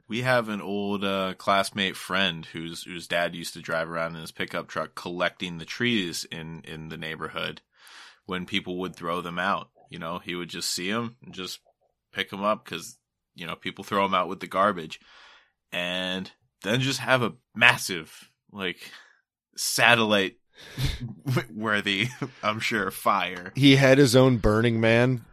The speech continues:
Speaker 2: thing. <laughs>
Speaker 1: Basically. Yeah.
Speaker 2: Hell yeah.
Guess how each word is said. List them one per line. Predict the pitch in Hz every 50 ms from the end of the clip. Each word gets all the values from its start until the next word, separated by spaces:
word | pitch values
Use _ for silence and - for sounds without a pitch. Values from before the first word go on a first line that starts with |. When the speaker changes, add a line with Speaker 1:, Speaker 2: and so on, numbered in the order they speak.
| - -
Speaker 2:
thing. | - - - 139 131 131 139 143 160 151 - - - 151 - - 640 -
<laughs> | - - - - - _ _ -
Speaker 1:
Basically. | 147 156 143 143 120 - 104 95 - - 87 92 101 104 - - - - - - - - - -
Yeah. | 208 202 - 98 - - - _ _ _ _ _ _ - - - - - 151 - - - - - _ _
Speaker 2:
Hell | - 117 107 98 90 85
yeah. | 82 78 78 76 69